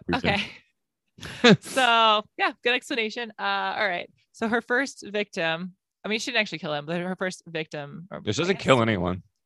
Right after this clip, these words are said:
Speaker 2: Yeah, she doesn't kill anyone. We'll get to that later. Um, is this guy who hears her screaming, and he's also had, just had plastic surgery, so, or he's about to, and so he's in the same facility.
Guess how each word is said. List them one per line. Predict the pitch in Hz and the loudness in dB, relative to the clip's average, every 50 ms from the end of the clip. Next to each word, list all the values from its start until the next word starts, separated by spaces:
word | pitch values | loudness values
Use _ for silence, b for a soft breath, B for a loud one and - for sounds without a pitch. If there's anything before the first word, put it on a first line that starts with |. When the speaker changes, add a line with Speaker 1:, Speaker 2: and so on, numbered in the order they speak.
| _ _ _ - | _ _ _ -6
Speaker 2:
Yeah, | 185 180 170 | -2 -2 -2
she | 170 196 | -2 -2
doesn't | 226 254 | -8 -6
kill | 247 254 | -4 -2
anyone. | 185 175 160 156 160 170 _ _ _ - | -2 -2 -2 -4 -6 -8 _ _ _ -6
We'll | 196 | -4
get | 196 202 202 | -4 -2 -2
to | 208 | 0
that | 185 175 170 | -2 -2 0
later. | 160 151 147 160 175 196 b b b b b b b - | 0 -2 -2 -2 -4 -6 b b b b b b b -4
Um, | 202 202 208 208 202 196 190 185 180 185 180 180 - 196 | 0 2 4 4 4 4 2 2 0 -2 -4 -10 -8 -8
is | 190 | -6
this | 220 214 - | -6 -6 -4
guy | - 214 202 202 196 196 202 208 | -2 -2 0 0 0 0 -2 -2
who | 196 220 202 202 196 180 175 | -4 -4 -4 -4 -4 -6 -6
hears | 180 220 214 220 208 | -6 -4 -4 -4 -4
her | 226 202 | -4 -6
screaming, | - - - 196 190 190 185 180 180 180 | -6 -6 -6 -4 -4 -2 -2 -2 -2 -2
and | 180 190 | -2 -4
he's | 185 190 175 | -4 -2 -2
also | 175 175 180 - 190 180 175 175 | 0 -2 -2 -2 -2 -4 -4 -2
had, | 180 185 170 151 - _ | -2 -4 -6 -6 -8 _
just | - - | -10 -10
had | 180 165 | -10 -8
plastic | - 175 165 - 165 156 | -6 -6 -6 -6 -8 -8
surgery, | - 160 160 151 160 156 151 | -6 -6 -4 -4 -4 -6 -6
so, | - 165 151 147 - - | -6 -6 -8 -8 -6 -6
or | 156 | -6
he's | 156 156 | -6 -6
about | 151 - 160 151 147 156 - | -6 -6 -4 -4 -4 -4 -6
to, | - 151 147 151 160 - _ _ _ _ - | -6 -6 -6 -6 -8 -10 _ _ _ _ -14
and | 160 - | -10 -6
so | 175 | -6
he's | 170 156 | -6 -6
in | 160 | -6
the | 156 | -8
same | - 170 156 147 | -8 -8 -6 -6
facility. | 165 160 - 151 143 143 139 147 147 160 151 | -8 -6 -4 -4 -4 -2 -4 -4 -6 -8 -10